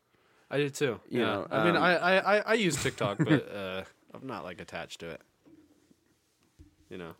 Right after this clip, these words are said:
Speaker 2: Yeah, a lot of people,
Speaker 1: It's, it's
Speaker 2: um,
Speaker 1: fine.
Speaker 2: couldn't say the same, actually.
Speaker 1: Yeah. I mean, I don't think they should ban it 'cause free speech and other reasons, but I'm not defending the app because I love,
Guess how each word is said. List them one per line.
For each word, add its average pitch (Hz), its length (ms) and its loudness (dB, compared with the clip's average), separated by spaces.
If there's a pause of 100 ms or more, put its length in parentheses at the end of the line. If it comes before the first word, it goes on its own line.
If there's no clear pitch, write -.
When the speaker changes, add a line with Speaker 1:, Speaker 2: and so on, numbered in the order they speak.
(320)
Speaker 2:
Yeah, 98 240 -4 (160)
a 113 80 -4
lot 127 140 6
of 113 60 -4
people, 107 220 -2
Speaker 1:
It's, 76 240 -4 (160)
it's 92 120 -4
Speaker 2:
um, 87 60 -4
Speaker 1:
fine. 82 240 -4 (1400)
Speaker 2:
couldn't 123 220 -2
say 104 180 -2
the 78 80 -8
same, 53 340 -10 (220)
actually. - 260 -20 (140)
Speaker 1:
Yeah. 175 200 -6 (180)
I 123 60 -6
mean, 139 120 4
I 120 100 4
don't 101 200 -2
think 101 140 -10
they 95 120 -8
should 90 200 -12 (280)
ban 95 240 -2
it 80 180 -12
'cause 82 260 -18 (600)
free 90 180 -8
speech 90 320 -10
and 87 100 -12
other 80 180 -12
reasons, 80 380 -14
but - 180 -18 (1120)
I'm 120 100 -6
not 107 200 -4
defending 90 440 -8
the 87 160 -6
app 87 240 -4
because - 300 -14
I 85 60 -8
love, 85 240 -12